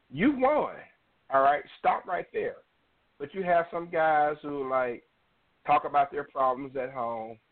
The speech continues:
They're not happy with their, their significant other or whatever, or they start vibing with the side chick. You know, now you're going out on date. Now you're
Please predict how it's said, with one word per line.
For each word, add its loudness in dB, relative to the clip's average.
They're -4
not 0
happy 0
with -8
their, -2
their -10
significant -6
other -4
or 4
whatever, 4
or 4
they 2
start 4
vibing 4
with -10
the -20
side -4
chick. -12
You -12
know, -14
now -6
you're -8
going -2
out -2
on -8
date. -8
Now 2
you're 0